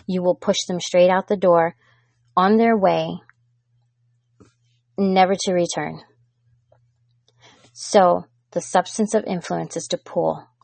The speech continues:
not push. So I wanna leave you with that today. Thank you for joining me again, uh, on Teachable Tuesday for Expressions of Destiny. Um, go back and listen to the previous lessons as well.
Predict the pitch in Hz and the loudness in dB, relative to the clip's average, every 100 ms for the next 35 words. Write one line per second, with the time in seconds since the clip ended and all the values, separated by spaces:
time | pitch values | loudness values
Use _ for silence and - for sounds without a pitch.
0 | _ 170 156 - - 170 170 - - - | _ -6 -4 -6 -8 -6 -6 -8 -12 -16
1 | _ _ - - _ 196 185 202 214 233 | _ _ -20 -20 _ 0 2 6 8 8
2 | 240 220 220 208 208 208 180 185 180 180 | 6 4 4 2 2 -2 2 4 4 2
3 | - _ - 202 214 208 202 196 196 196 | -8 _ 2 2 0 -4 0 2 4 2
4 | 180 175 170 170 170 170 - 180 170 170 | 2 0 0 0 0 -2 -6 -4 -2 -2
5 | 175 - 180 180 180 - 175 170 - 165 | -4 -4 -4 -2 -2 -2 -4 -2 2 4
6 | 165 165 - - 170 - 180 - 175 165 | 4 0 -6 -8 -8 -4 -4 -4 -6 -4
7 | 165 156 - 170 165 175 _ _ - - | -6 -6 -8 -6 -6 -8 _ _ -20 -20
8 | _ - 180 175 - 196 190 214 214 214 | _ -4 -2 -2 0 2 6 6 4 2
9 | 202 196 - 208 190 180 - 196 185 185 | 2 0 0 -2 -2 -6 -2 -2 0 2
10 | 180 175 175 175 - 185 175 170 - 185 | 2 0 -2 -2 -2 -4 -4 -4 0 2
11 | 185 | 2